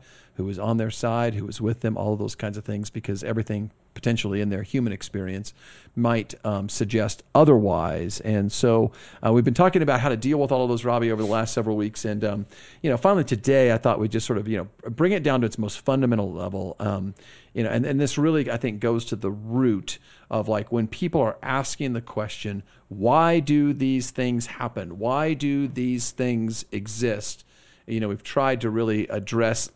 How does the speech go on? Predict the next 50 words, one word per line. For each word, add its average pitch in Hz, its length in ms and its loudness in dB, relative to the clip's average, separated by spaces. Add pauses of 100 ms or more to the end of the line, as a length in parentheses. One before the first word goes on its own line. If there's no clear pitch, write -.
(140)
some - 180 -2
of 117 60 -2
the 107 80 -2
nuances 104 840 -2
around 104 600 -2
each 104 180 -8
of 98 80 -2
these 95 220 -10
issues, 120 460 -2
whether, 90 320 -8
again, 113 260 -6
it's - 140 -12
chaos 107 500 -4
or 98 60 -8
it's - 120 -12
evil 107 300 -4
or 92 100 -6
it's - 120 -10
suffering 101 340 -4
or 85 80 -10
it's - 140 -12
injustice. 98 520 -6 (500)
But 127 180 2
fundamentally, 135 880 2
when 104 140 -2
you 98 80 -6
get 123 220 -4
r-, 107 260 -6 (100)
all 143 420 0
the 123 80 -4
way 110 160 -2
down 104 320 -8
to - 80 -14
sort 101 200 -8
of 98 100 -10
the, 98 220 -8 (600)
the, 104 120 0 (240)
the 101 120 -2
foundation 107 840 0
of 92 100 -6
this - 340 -4
really 101 360 -2 (180)
important 104 400 -4
question, 98 480 -4
what 95 220 -6
you, 98 260 -4
what - 180 -6
you, 98 220 -2
where 123 160 4
you 113 180 0